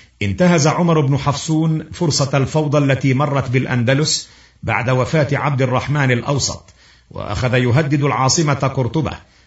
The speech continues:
وأخذ يمركز نفسه ويعمل على الاتصال بالخارجين على الحكم الأموي. وعندما تسلم عبد الرحمن الناصر زمام الحكم حاصره وضيق الخناق عليه حتى تم القضاء على ثورته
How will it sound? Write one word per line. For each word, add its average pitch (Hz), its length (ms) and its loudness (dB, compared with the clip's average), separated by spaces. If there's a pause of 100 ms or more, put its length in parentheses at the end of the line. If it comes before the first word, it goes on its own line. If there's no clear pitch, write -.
(120)
وأخذ 117 400 -4
يمركز 135 560 2
نفسه 139 420 0
ويعمل 131 720 0
على 131 180 0
الاتصال 123 880 -2 (340)
بالخارجين 127 840 0
على 113 260 0
الحكم 117 380 -4
الأموي. 117 520 -2 (560)
وعندما 107 480 -4
تسلم 147 500 0
عبد 127 260 0
الرحمن 143 480 0
الناصر 143 540 0
زمام 131 400 2
الحكم 165 540 0 (340)
حاصره 113 800 -2 (360)
وضيق 151 480 0
الخناق 151 520 0
عليه 143 400 0 (360)
حتى 135 540 -2
تم 131 300 0
القضاء 131 520 0
على 123 280 2
ثورته 127 520 0